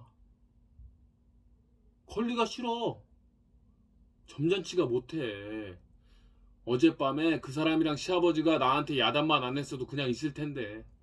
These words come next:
있을 필요 없어. 내가 완전히 사라질 때까지 아무한테도 얘기하지 마.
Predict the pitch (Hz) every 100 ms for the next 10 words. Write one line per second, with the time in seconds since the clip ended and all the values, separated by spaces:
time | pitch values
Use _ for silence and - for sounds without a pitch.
0 | _ _ _ _ _ 131 127 196 - 165
1 | 170 165 139 - - - - - - -
2 | _ - - - - - - - - -
3 | 135 151 135 143 175 170 156 196 180 180
4 | 165 143 151 214 220 190 151 127 151 131
5 | 117 123